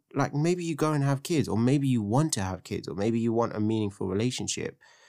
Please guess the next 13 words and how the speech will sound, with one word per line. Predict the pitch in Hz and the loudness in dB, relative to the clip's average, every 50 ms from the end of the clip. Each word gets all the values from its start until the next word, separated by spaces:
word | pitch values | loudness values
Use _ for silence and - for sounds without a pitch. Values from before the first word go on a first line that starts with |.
| _ _ _ _ _ - | _ _ _ _ _ -2
Your | 156 170 180 160 | 0 2 2 4
husband | 131 147 156 143 110 98 90 85 87 87 - - - - | 4 2 2 2 0 -4 -4 -6 -4 -6 -8 -12 -10 -6
and | 98 104 | -4 -2
your | 110 123 123 | 0 0 0
children | 123 - - 131 127 101 92 87 85 85 90 - - | 0 2 2 2 2 2 0 -4 -6 -8 -12 -10 -4
have | - 98 - - | -4 -4 -4 -4
to | - | -10
kinda | - - 120 117 110 95 - 90 | -6 -2 0 0 0 0 -2 -6
accept | 92 - - - - 127 110 82 - _ _ _ - _ _ _ _ _ _ _ _ _ _ _ _ _ _ - | -4 0 4 4 4 4 2 0 -2 _ _ _ -20 _ _ _ _ _ _ _ _ _ _ _ _ _ _ -2
that | - 107 92 80 | 0 0 0 2
you | 98 110 120 123 113 | 2 4 4 4 4
are, | 104 95 | 4 2
like, | 90 92 90 82 - - _ | 0 -4 -6 -6 -8 -12 _